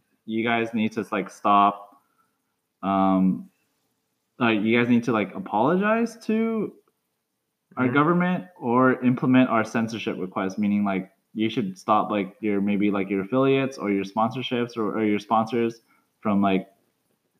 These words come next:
Speaker 1: inputting their, like, opinion on this issue. So, like, there's a whole list. One is, like, of course, Blizzard,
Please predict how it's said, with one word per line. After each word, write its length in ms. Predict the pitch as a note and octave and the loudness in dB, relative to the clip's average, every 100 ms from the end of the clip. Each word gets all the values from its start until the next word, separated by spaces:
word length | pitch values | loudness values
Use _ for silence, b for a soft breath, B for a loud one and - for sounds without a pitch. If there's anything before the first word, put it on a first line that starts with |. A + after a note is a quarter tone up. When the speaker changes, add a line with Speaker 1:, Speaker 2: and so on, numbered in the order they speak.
| _ | _
Speaker 1:
inputting 500 | A#2 B2 B2 A2+ G#2 | 2 2 2 4 4
their, 600 | G2+ G2+ G#2 G#2 G#2 G#2+ - _ _ _ _ _ | 2 2 2 2 0 -4 -16 _ _ _ _ _
like, 180 | F#2+ F#2+ | -8 -6
opinion 460 | G2 C3+ A2+ G2 F#2 | -2 2 2 2 0
on 180 | G2 G2 | 0 0
this 160 | F#2+ | -2
issue. 440 | G2+ G2 - E2+ F2 _ _ _ _ | -4 -4 -4 -6 -6 _ _ _ _
So, 140 | G#2+ | -2
like, 400 | G#2 G#2 - - _ | 0 0 -2 -10 _
there's 180 | G#2+ G#2 | -4 -2
a 80 | G#2+ | 0
whole 220 | A#2 A2 | 2 4
list. 400 | G#2 G#2+ G#2+ - | 4 2 -2 -12
One 320 | - G#2+ G#2 G#2 | -4 0 2 2
is, 100 | G2+ | 0
like, 160 | G2 - _ G2+ | -4 -6 _ -14
of 100 | G2 | -4
course, 220 | G#2+ G2 | -4 0
Blizzard, 540 | A#2+ B2 C3+ C3+ E3 | 0 2 2 0 -4